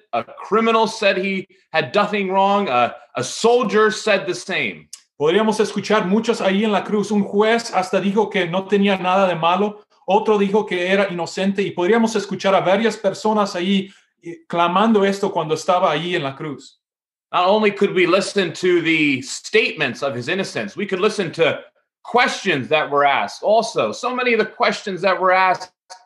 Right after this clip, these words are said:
Speaker 1: during his trial and during the crucifixion were questions about who he was and, and, and where he had come from and what he had planned to do.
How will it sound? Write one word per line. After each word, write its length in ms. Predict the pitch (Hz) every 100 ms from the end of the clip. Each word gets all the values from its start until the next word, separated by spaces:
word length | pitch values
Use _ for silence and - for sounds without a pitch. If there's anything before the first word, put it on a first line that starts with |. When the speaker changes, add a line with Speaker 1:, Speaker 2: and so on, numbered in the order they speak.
| _ _ -
Speaker 1:
during 240 | 190 202
his 200 | 175 -
trial 580 | - 208 190 175 135 120
and 100 | 123
during 220 | 170 196
the 100 | 185
crucifixion 920 | 180 214 208 185 214 202 - 151 104 _ _ _
were 180 | - 170
questions 480 | - 254 208 220 180
about 280 | 190 190 156
who 140 | 247
he 120 | 247
was 500 | 220 208 143 98 90
and, 220 | 104 95 - _ -
and, 220 | 147 147
and 340 | 151 160 151 143
where 260 | 233 247
he 220 | 202 226
had 180 | 208 202
come 300 | - 196 180
from 420 | 131 135 113 95 - _ _
and 400 | 104 139 147 135
what 280 | 147 247 254
he 180 | 160 226
had 260 | 190 185 -
planned 440 | - 202 202 208
to 140 | 190 175
do. 460 | 147 151 117 80